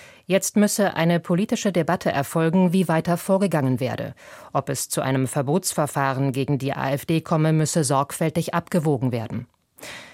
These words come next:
Die scheidende Bundesinnenministerin Faeser erklärte in Berlin, ein mögliches Verbotsverfahren gegen die A F D sei kein Automatismus. Für ein solches Verfahren gebe es aus guten Gründen sehr hohe verfassungsrechtliche Hürden.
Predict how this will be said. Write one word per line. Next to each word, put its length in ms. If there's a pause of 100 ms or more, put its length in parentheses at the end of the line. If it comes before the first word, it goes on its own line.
(260)
Die 120
scheidende 500
Bundesinnenministerin 1120
Faeser 520
erklärte 400
in 140
Berlin, 420
ein 300
mögliches 420
Verbotsverfahren 1000
gegen 300
die 160
A 180
F 200
D 220 (360)
sei 260
kein 320
Automatismus. 960 (400)
Für 180
ein 100
solches 300
Verfahren 500
gebe 220
es 160
aus 180
guten 380
Gründen 560
sehr 320
hohe 240
verfassungsrechtliche 1160
Hürden. 380